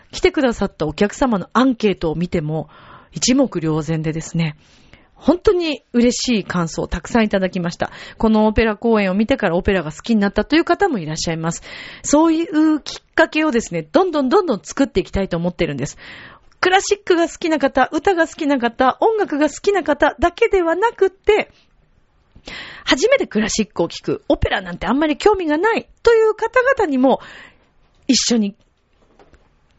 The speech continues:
ご協力していただいて、そして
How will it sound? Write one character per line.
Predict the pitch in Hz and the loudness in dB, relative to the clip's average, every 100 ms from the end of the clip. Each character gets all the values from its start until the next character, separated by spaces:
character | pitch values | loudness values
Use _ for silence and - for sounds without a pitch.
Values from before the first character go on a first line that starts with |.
| _ _ _ _ - | _ _ _ _ -4
ご | 190 | -4
協 | - 226 | 0 0
力 | 202 190 | 0 -2
し | 185 | -4
て | 185 | -4
い | |
た | 180 | -2
だ | 190 | -2
い | 208 | -2
て、 | - 440 - _ _ _ | 0 0 0 _ _ _
そ | - 233 | -4 -4
し | - | -2
て | 403 | -2